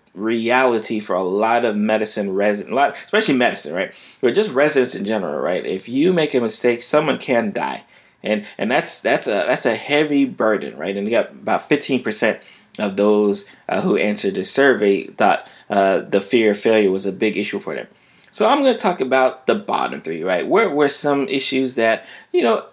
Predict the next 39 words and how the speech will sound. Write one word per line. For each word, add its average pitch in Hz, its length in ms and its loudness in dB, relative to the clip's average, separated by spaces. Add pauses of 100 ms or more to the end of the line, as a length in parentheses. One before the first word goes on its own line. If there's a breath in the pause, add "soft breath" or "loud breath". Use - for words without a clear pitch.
(160)
yeah, 370 260 2
it's 180 140 -2
an 143 160 0
issue, 170 260 0
but 151 160 2
nothing 160 240 0
that 135 320 2
I'm, 120 100 -6
I'm 120 160 0
really 113 220 2
stressing, 101 640 -2 (160)
like, - 180 -6
at - 160 2
this 202 160 -2
point. - 300 -2 (760 soft breath)
Uh, 110 200 0
number 151 240 2
one, 117 280 0
dealing 165 440 0
with 143 260 -2
patient 131 420 0
death, 98 260 -2
right? 95 200 -4
Like, 104 240 -4 (300 loud breath)
and 135 280 2
I 131 140 0
hate - 300 -2
to - 80 -14
say 143 220 -2
that, 113 220 0
I, 98 160 0
I'm, 123 200 -2
it's 131 160 -2
crazy 180 720 0
to 120 160 -6
me 117 200 0
to 107 120 0
think 135 300 -4
that 107 340 0